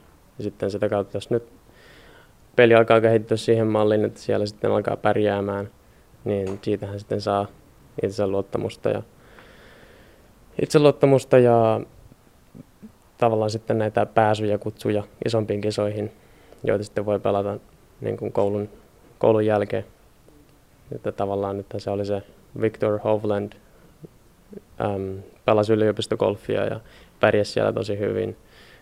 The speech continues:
Sitä kautta sitten nyt pelaa P G A-tuurilla. Että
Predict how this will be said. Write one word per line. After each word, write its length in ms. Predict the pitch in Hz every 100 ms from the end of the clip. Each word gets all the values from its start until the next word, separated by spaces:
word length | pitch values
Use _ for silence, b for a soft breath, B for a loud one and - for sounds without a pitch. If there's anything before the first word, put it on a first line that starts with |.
| B -
Sitä 240 | - 104
kautta 240 | 104 104
sitten 380 | 101 101 - 104 107
nyt 160 | -
pelaa 240 | 101 101 104
P 40 |
G 220 | 104 101 104
A-tuurilla. 520 | 98 110 104 104 104 107 - B B B B B -
Että 220 | - -